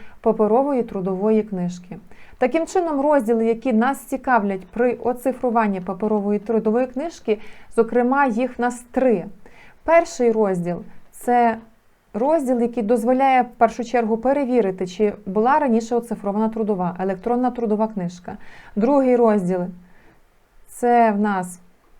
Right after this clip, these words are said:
розділ, в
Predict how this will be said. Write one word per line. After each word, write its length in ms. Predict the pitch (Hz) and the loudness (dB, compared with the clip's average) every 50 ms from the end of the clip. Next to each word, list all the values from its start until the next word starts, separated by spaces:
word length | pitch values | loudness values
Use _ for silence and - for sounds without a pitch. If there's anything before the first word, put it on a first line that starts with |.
| - - - _ _ _ _ _ _ _ _ - _ _ _ _ _ _ _ _ _ _ _ _ _ _ - _ _ _ _ _ _ - - - - - - - - - _ _ _ _ _ _ _ _ _ _ _ _ _ _ _ _ _ _ _ _ _ _ | -20 -20 -20 _ _ _ _ _ _ _ _ -20 _ _ _ _ _ _ _ _ _ _ _ _ _ _ -20 _ _ _ _ _ _ -20 -20 -20 -20 -20 -20 -20 -20 -20 _ _ _ _ _ _ _ _ _ _ _ _ _ _ _ _ _ _ _ _ _ _
розділ, 800 | 220 226 254 262 262 254 240 233 208 202 180 180 220 214 208 190 | -2 0 2 2 2 2 2 0 -2 -4 -4 0 2 2 2 2
в 60 | 185 | 0